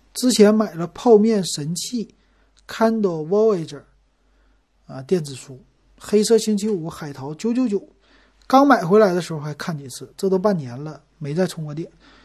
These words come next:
这不行啊，我告诉你，我家里的 Candle，我隔两个月我拿出来充一次电啊，反正我也不看，我就充电。<laughs> 建议你也这么的啊，那保持它的青春，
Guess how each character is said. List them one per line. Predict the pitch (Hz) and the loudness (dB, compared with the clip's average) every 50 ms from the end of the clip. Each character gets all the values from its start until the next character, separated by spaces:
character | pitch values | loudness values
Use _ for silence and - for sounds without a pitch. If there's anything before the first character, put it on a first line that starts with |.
| _ _ _ _ _ _ | _ _ _ _ _ _
这 | - 233 220 | 4 4 4
不 | 180 175 | 6 4
行 | 147 143 139 131 | -2 -4 -8 -10
啊， | 135 135 131 127 | -12 -12 -12 -12
我 | 123 135 139 | -14 -14 -14
告 | 143 151 143 | -12 -12 -12
诉 | 139 131 | -10 -12
你， | 127 123 120 127 | -12 -14 -16 -14
我 | 151 156 156 | -10 -10 -6
家 | 151 - 196 214 226 | 0 2 4 4 4
里 | 220 185 | 4 2
的 | 151 160 160 | -2 -4 -6
Candle， | - - 175 165 160 143 131 123 123 - _ _ _ _ _ _ _ _ _ _ _ _ _ | -6 -6 -6 -6 -6 -6 -10 -12 -16 -18 _ _ _ _ _ _ _ _ _ _ _ _ _
我 | - 156 | -12 -12
隔 | 151 - - 208 | -8 2 4 6
两 | 240 233 208 160 156 | 6 6 4 2 -2
个 | 165 | 0
月 | 175 196 | 0 0
我 | 185 170 143 | 0 0 -4
拿 | 135 131 131 139 151 | -10 -12 -12 -10 -10
出 | 156 160 | -8 -8
来 | 147 | -10
充 | 147 - - 170 165 | -10 -10 -8 -6 -6
一 | 156 147 | -6 -8
次 | 131 156 156 | -10 -8 -4
电 | 170 190 190 - _ _ _ _ _ _ _ | -4 -4 -4 -6 _ _ _ _ _ _ _
啊， | 139 131 127 120 - _ _ _ _ _ _ _ _ _ _ _ _ _ _ | -18 -16 -16 -18 -20 _ _ _ _ _ _ _ _ _ _ _ _ _ _
反 | _ - 185 180 | _ -2 2 6
正 | 202 226 226 | 6 8 8
我 | 226 214 | 8 6
也 | 180 | 6
不 | 147 156 | 2 -4
看， | 151 - 196 170 - - _ _ | -8 -6 -8 -8 -8 -12 _ _
我 | - 160 160 | -4 -2 2
就 | 175 220 | 2 2
充 | 220 - 185 170 | 2 0 -2 0
电。 | 160 196 202 - - - - _ _ _ _ | 2 2 2 2 0 -10 -20 _ _ _ _
<laughs> | - - - - - - - - - - 220 208 - - - - _ _ _ _ _ - _ _ _ - - - - - - - _ _ _ | -8 -8 -8 -8 -10 -2 -2 -2 2 4 2 2 2 -4 -6 -6 _ _ _ _ _ -20 _ _ _ -20 -20 -20 -20 -20 -20 -20 _ _ _
建 | - 240 233 220 | 4 6 6 6
议 | 208 | 6
你 | 175 165 | 4 2
也 | 190 202 175 | -2 -2 -2
这 | 151 170 | -4 -8
么 | 160 147 135 131 | -10 -10 -12 -14
的 | 131 131 | -14 -16
啊， | 123 127 127 - - 143 202 | -18 -20 -20 -20 -20 -20 -12
那 | 208 185 185 | -10 -10 -10
保 | 165 _ 185 151 151 | -8 _ -10 -10 -8
持 | 135 - - 185 | -10 -8 -6 -6
它 | 180 180 170 | -4 -4 -4
的 | 165 165 | -6 -6
青 | 160 - - 175 160 | -8 -8 -8 -8 -8
春， | 139 139 131 | -8 -10 -14